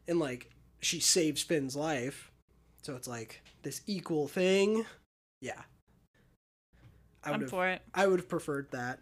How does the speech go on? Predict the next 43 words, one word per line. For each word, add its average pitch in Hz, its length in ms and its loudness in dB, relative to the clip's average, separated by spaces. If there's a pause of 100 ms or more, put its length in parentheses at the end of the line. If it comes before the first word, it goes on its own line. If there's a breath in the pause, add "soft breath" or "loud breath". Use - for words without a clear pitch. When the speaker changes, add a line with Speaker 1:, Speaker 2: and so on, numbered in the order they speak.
(320)
Speaker 2:
I'm 226 160 -4
for 190 260 -2
it. 196 160 -2 (260)
Speaker 1:
But 220 180 6
other 320 240 4
than 262 160 6
that, 175 280 2
I 170 40 -2
mean, 175 140 4
I 165 100 0
think 220 180 -2
the 170 100 0
effects 123 440 -6
and 139 120 -4
stuff - 240 -12
are 147 40 -10
pretty 147 200 -6
good. 143 240 -6
The - 60 -18
gunplay's 156 560 0
good. 143 460 -4
The, 139 320 -4 (100)
the 165 60 -2
stunts 185 380 6
are 170 80 4
really 165 260 4
good. 156 480 2
The 165 100 2
gold's 160 400 2
really 160 180 4
good 160 160 4
at 151 140 2
the 151 160 0
end. 143 460 -2 (760 soft breath)
The, 156 120 0
the 151 460 0
treasure 165 280 0
trove's 147 360 0
really 151 200 2
fun. 139 580 -2 (520)
The 147 280 -2
underwater 147 420 0
shots - 600 -4